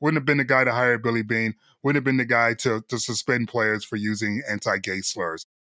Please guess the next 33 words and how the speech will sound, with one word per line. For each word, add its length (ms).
The 100
other 220
part 240
that 100
may 200
have 100
been 200
different 300
for 60
baseball, 580
if 180
it 60
was 360
W 420
versus 460
Selig, 380
I 80
think 160
it 60
has 180
a 60
lot 220
to 80
do 260
with 180
the 80
way 180
that 80
steroids 760
was 160
being 200
talked 300
about. 280